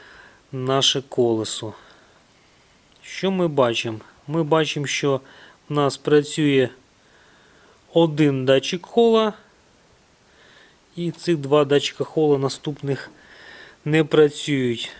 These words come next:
Один взагалі не працює ніяк, інший пропускає якусь напругу через себе.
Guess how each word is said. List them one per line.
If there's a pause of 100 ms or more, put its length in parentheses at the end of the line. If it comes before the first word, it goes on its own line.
(180)
Один
взагалі
не
працює
ніяк, (520)
інший (1600)
пропускає (140)
якусь
напругу
через
себе.